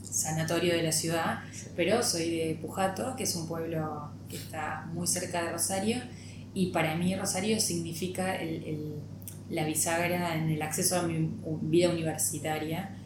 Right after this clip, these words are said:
Speaker 1: y a mi vida laboral. Así que transité esta ciudad y la acá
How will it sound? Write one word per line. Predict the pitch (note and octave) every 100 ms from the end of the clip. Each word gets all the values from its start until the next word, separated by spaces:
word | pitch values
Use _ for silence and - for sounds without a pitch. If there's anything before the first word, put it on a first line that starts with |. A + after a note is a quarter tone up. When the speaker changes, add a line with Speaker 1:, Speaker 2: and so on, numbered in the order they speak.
| -
Speaker 1:
y | D#3+
a |
mi | D#3 D3+
vida | D#3 D#3+ D#3+ D#3 D3+ - D#3
laboral. | D3+ D3+ D3+ C#3+ -
Así | - - E3
que | E3 D#3+ D#3 - - -
transité | E3 D#3 D#3 D#3+ F3 F3+ F#3 F3+ D#3+ D#3+ - -
esta | - E3
ciudad | D#3+ - E3 D#3+ E3 E3+
y | E3+ E3 D#3 D3+
la | D3+ D3+
acá | D#3+ D#3+ -